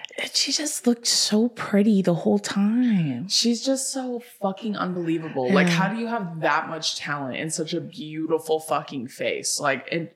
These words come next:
Speaker 2: I just can't believe it. I'm in dis-fucking-belief, honestly. Like,
Speaker 1: It was interesting seeing her after we saw Taylor Swift,
Speaker 2: Mm-hmm.
Speaker 1: 'cause Taylor Swift performs nonstop for three whole hours.
Speaker 2: Yeah.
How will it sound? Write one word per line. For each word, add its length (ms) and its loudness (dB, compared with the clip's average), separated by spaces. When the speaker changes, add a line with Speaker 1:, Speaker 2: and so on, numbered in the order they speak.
Speaker 2:
I 160 2
just 240 -2
can't 220 -6
believe 160 -10
it. 100 -20
I'm 180 4
in 340 0
dis-fucking-belief, 1120 0
honestly. 580 -2
Like, 240 -2
Speaker 1:
It 60 6
was 160 4
interesting 420 4
seeing 360 6
her 360 4
after 260 2
we 60 6
saw 140 2
Taylor 260 2
Swift, 680 0
Speaker 2:
Mm-hmm. 320 4
Speaker 1:
'cause 160 4
Taylor 260 6
Swift 320 2
performs 460 2
nonstop 840 2
for 160 0
three 480 0
whole 380 2
hours. 640 -2
Speaker 2:
Yeah. 320 6